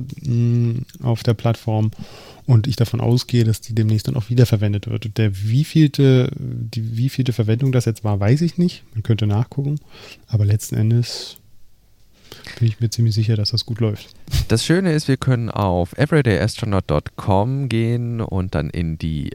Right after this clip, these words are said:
Speaker 2: Launch History gucken und dort sehen wir, dass das zwei völlig neue Fairings
Speaker 1: Oh.
Speaker 2: waren, die, äh, von
Speaker 1: Ach so,
Speaker 2: einem
Speaker 1: Fairings.
Speaker 2: neuen Bötchen aus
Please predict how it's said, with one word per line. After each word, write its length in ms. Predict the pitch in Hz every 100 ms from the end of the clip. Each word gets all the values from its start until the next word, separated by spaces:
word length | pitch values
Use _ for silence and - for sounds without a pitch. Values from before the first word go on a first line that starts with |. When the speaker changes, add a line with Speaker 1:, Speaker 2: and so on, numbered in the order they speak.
| -
Speaker 2:
Launch 760 | 76 64 65 85 104 107 - -
History 400 | 98 - 92 92
gucken 380 | - - 90 85
und 220 | 67 80
dort 200 | 78 73
sehen 260 | - 80 98
wir, 60 |
dass 160 | - 76
das 180 | - -
zwei 460 | - - 69 67 67
völlig 560 | - - 139 135 -
neue 360 | 82 80 110 90
Fairings 640 | - 123 147 135 139 147
Speaker 1:
Oh. 80 | 139
Speaker 2:
waren, 360 | 113 120 127 - - - - - - - -
die, 500 | 110 113 117 113 113 -
äh, 240 | 98 92
von 160 | - 98
Speaker 1:
Ach 60 | -
so, 40 |
Speaker 2:
einem 180 | 87 92
Speaker 1:
Fairings. 420 | 85 82 78 - _
Speaker 2:
neuen 600 | 82 82 101 165 156 143 - - -
Bötchen 720 | - 107 - - 160 160 160 -
aus 360 | 110 139 -